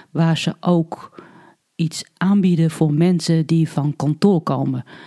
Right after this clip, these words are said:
Waar financiën, verkoop, cijfers, service het dagelijks werk was. Ja, beste luisteraars, ik zei al in het begin dat dit een zoektocht was. Dus ik, ik moet nu afsluiten.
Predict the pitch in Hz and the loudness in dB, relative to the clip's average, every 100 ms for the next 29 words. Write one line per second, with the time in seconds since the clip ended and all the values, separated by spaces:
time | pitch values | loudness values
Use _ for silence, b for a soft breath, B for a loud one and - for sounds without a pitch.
0 | B B B 147 143 143 - 156 160 165 | B B B -6 -2 -4 -2 0 2 0
1 | 160 160 156 151 - 165 160 - 160 160 | 0 0 0 0 0 0 0 0 0 0
2 | - 151 156 160 156 151 - 175 160 - | -2 0 0 0 -2 -2 0 2 0 -2
3 | 131 - B 165 160 175 160 151 - 165 | -4 -6 B -4 0 -2 -2 -4 -2 0
4 | 170 - - - - _ - _ _ _ | 0 -2 -8 -8 -16 _ -20 _ _ _
5 | _ _ _ _ _ B B B B - | _ _ _ _ _ B B B B -2
6 | 190 165 165 170 175 170 - 165 170 - | 0 0 0 0 2 0 0 0 0 -4
7 | 175 - 196 185 170 165 143 143 160 156 | -8 -2 0 2 2 0 0 0 0 0
8 | 180 B B 170 165 165 - 156 214 - | -2 B B -4 -2 -2 -4 -2 -2 -2
9 | 135 - 135 131 - 165 - - - - | -8 -6 -8 -8 -4 -4 -4 -12 -14 -16
10 | _ _ - 160 185 - 156 196 - - | _ _ -8 -2 -2 0 -2 -2 -6 -4
11 | 139 147 185 | -2 0 -2